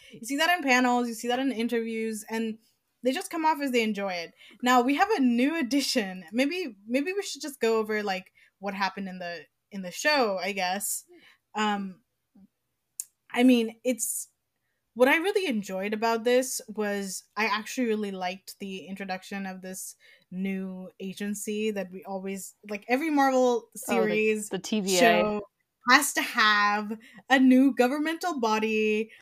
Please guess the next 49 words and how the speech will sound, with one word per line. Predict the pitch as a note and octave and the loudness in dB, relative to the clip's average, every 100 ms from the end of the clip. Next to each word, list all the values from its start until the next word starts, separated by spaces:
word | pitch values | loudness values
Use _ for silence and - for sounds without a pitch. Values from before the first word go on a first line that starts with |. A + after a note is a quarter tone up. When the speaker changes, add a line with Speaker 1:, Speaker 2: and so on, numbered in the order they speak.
| A3 | -8
Speaker 1:
of | A3 | -6
some | - E4+ F4 | 0 2 2
type, | C#4 A3 G3+ G3+ | 0 -2 -2 -2
like | A#3 | 0
an | C#4 C4 | 0 0
authority | C#4+ - G4 E4 A3+ G#3 | -2 2 6 6 6 4
figure. | A3 G3+ F#3+ F#3 F#3 - - | -4 -6 -6 -8 -10 -16 -12
So | - C4+ | -2 0
the | B3+ | 0
T | C4 E4+ | -2 -6
V | D#4 C#4+ B3 | -2 2 2
A, | A3 | 2
or | G3+ G3+ | -2 -8
the | G3 | -10
Time | - - D#4+ G4 E4 G#3+ | -12 -10 -8 -8 -8 -10
Variance | G#3 A3 A#3+ B3 A3+ A3 A3 - _ G3 | -6 -4 -2 -2 -2 -4 -6 -12 _ -12
Agency, | G#3 B3+ C4 D4+ | -4 -4 -4 -10
I | |
believe, | C#4+ D#4 E4 E4 _ - - _ - | -10 -10 -10 -12 _ -20 -20 _ 0
um, | A#3+ A3+ G#3 | 2 4 4
Speaker 2:
Authority, | G3 E3 B3+ | 4 4 2
Speaker 1:
is | B3 G#3 | 2 0
Speaker 2:
yeah. | F3+ F3 D#3+ - | -2 -2 -2 0
Speaker 1:
authority. | C4 - D#4 F4+ G4 F#4+ D#4+ A#3+ A3+ | -2 -2 -2 4 4 4 2 2 2
Oh | C4 | 0
my | A#3 F3+ G3+ | 0 -4 -4
God, | G#3+ A#3 A3 | -2 -2 -4
I | A3 | -4
didn't | G#3+ F#3+ | -6 -8
even | F#3 | -10
get | G3+ | -8
that | A3 | -4
right | A#3 A3+ | -2 -2
in | A3+ | -4
the | G3 | -10
first | F#3 F#3+ | -14 -12
time. | G3 F#3 - | -10 -10 -8
Thank | G#3+ B3 | -6 -6
you. | G#3 F3 - - - - | -6 -8 -8 -8 -6 2
<laughs> | C#4+ D4 F#4 A4+ G#4 | 4 4 4 4 6
Speaker 2:
<laughs> | G4 G4 F4+ F4+ | 10 12 10 8
Speaker 1:
Authority. | G#3+ D4 C#4 A#3 G#3+ F#3+ - | 0 4 6 4 0 -2 0
Speaker 2:
Give | G3 | 2
you | F#3+ | 4
a | |
pass, | B3+ E4+ E4+ | 6 6 4
Speaker 1:
They're | |
Speaker 2:
it's | E3+ | 0
okay. | E3+ D3+ | -4 -8